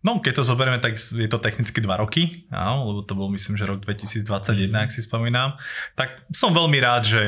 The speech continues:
Speaker 1: mám teda priestor jeden rok uzavrieť a teda v tomto prípade nový rok začať.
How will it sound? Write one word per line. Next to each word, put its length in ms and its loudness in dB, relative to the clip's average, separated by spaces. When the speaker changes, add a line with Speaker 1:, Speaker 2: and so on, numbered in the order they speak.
Speaker 1:
mám 260 2
teda 300 2
priestor 720 0
jeden 320 2
rok 160 -2
uzavrieť 720 0
a 320 2
teda 480 0
v 20 -20
tomto 220 0
prípade 340 -2
nový 220 0
rok 160 0
začať. 400 -2